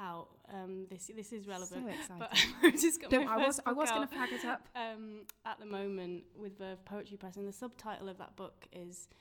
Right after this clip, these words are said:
Speaker 1: is A Beautiful Way to Be Crazy and Other Poems from the Stage, which we ummed and ahed so much over whether to just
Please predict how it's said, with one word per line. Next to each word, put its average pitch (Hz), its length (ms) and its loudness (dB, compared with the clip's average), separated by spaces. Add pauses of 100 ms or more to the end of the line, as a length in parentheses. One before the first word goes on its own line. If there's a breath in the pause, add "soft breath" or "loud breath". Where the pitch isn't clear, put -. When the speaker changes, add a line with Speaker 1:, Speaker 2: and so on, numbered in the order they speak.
(100)
Speaker 1:
is 208 120 -8
A 214 40 -8
Beautiful 233 340 -8
Way 202 160 -6
to - 80 -14
Be 202 80 -14
Crazy 190 360 -10
and 196 140 -8
Other 202 120 -6
Poems 190 480 -8
from 185 200 -8
the 175 100 -8
Stage, 156 640 -12 (680 loud breath)
which 214 360 -2 (100)
we 233 140 -6
ummed 233 320 2
and 214 100 -2
ahed 190 460 -2 (360)
so 208 400 0
much 185 280 -4
over 180 180 -6
whether 170 240 -6
to 185 160 -10
just - 320 -12